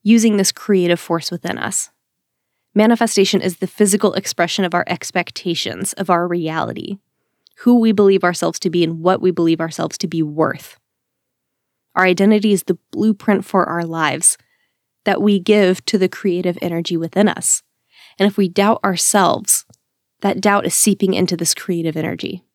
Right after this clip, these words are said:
So whatever we believe to be true about ourselves, it is true only because of our belief. So believe that you are worthy of whatever it is that you desire. Believe that you are a child of the universe.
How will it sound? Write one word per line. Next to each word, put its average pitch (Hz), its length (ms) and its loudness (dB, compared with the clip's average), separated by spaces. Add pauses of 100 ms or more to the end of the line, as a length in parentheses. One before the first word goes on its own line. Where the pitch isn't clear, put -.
(1300)
So - 160 2
whatever 233 380 2
we 247 120 4
believe 214 320 2
to 196 100 -6
be 202 80 0
true 196 220 -2
about 185 180 -2
ourselves, 175 580 -4
it 196 120 -2
is 190 100 0
true 220 380 2
only 254 320 6
because 180 320 -2
of 156 80 -4
our 156 100 -2
belief. - 480 -12 (1120)
So 233 140 2
believe 226 400 2
that 247 140 -2
you 214 100 2
are 202 100 4
worthy 190 380 0
of 175 80 -4
whatever 226 520 0
it 202 240 0
is 180 180 0
that 175 120 -6
you 175 140 -4
desire. 175 500 -4 (720)
Believe 226 460 4
that 233 140 2
you 208 120 2
are 196 100 6
a 190 60 2
child 180 420 -2
of 170 120 -2
the 170 80 -2
universe. - 560 -6